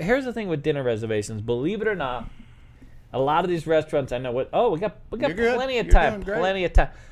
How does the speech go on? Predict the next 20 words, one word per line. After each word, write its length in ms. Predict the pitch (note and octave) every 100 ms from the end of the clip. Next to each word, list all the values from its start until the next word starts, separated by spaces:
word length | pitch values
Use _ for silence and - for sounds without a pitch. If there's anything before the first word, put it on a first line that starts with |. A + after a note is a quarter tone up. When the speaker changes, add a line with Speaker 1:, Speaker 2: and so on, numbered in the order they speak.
| - - - -
Speaker 1:
You 100 | D3+
gotta 180 | F#3 F#3
book 240 | E3 -
early. 420 | F3+ F3+ D3 G#2+ - - - - -
It, 280 | D3+ D3+ C3+
Golden 280 | E3+ A3 A3
Steer 380 | - A#3+ A3+
is 120 | G3 -
booked 300 | G#3 G#3+ G#3+
out 340 | F#3+ F3 -
three 840 | - F#3 A3+ B3+ C#4 C#4 C#4 C4 - -
months 420 | F3+ A3+ A3 -
in 180 | - F3+
advance. 680 | F3+ C#3 F3+ E3 A2 - -
Speaker 2:
Wow. 300 | - E2 D#2
Speaker 1:
Unless 380 | D#3+ D#3+ G3 -
you 60 | G3
wanna 220 | F#3+ F#3
eat, 340 | - F3+ F#3 -
like, 380 | D#3 D3+ D3